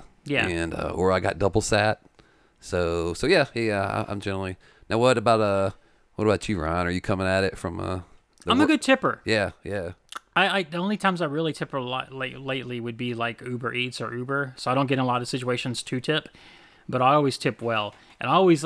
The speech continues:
Speaker 1: find it fascinating when I talk to somebody, and, like, if I'm in an Uber
Speaker 2: Mm-hmm.
Speaker 1: and they talk about how, like, this one person said that he had a order and it was something like a five hundred dollar, 'cause now Uber will do, like, Instacart type stuff too.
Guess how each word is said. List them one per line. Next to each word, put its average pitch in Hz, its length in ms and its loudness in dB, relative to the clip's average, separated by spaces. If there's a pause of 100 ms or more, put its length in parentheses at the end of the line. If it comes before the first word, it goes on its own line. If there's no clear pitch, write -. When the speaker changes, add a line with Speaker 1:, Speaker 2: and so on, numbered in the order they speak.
Speaker 1:
find 160 220 2
it 131 80 -8
fascinating 135 420 -2
when 123 100 -8
I 120 80 -8
talk 131 280 -4
to 127 80 -8
somebody, 131 320 -4
and, 113 100 -8
like, 127 220 -12
if 123 120 -8
I'm 120 200 -8
in 131 140 -6
an 120 140 -8
Uber 131 400 -2 (180)
Speaker 2:
Mm-hmm. 87 300 -6
Speaker 1:
and 120 100 -2
they 123 80 2
talk - 300 2
about 120 280 0
how, 117 340 0 (520)
like, 131 140 -6
this 139 160 -4
one 143 160 2
person 135 340 -2
said 123 220 -2
that 120 140 -4
he 131 160 -4
had 120 400 -2
a 120 300 -8
order 127 540 -4 (300)
and - 100 -4
it - 40 -2
was 120 80 -6
something 127 240 -2
like 117 180 -4
a 117 80 -12
five 139 400 2
hundred 135 300 -4
dollar, 123 360 -4
'cause 123 160 -8
now 143 200 4
Uber 139 260 0
will 127 140 -2
do, 127 240 -2
like, 117 220 -6
Instacart 147 680 -6
type 151 200 0
stuff 165 220 -2
too. 170 240 -4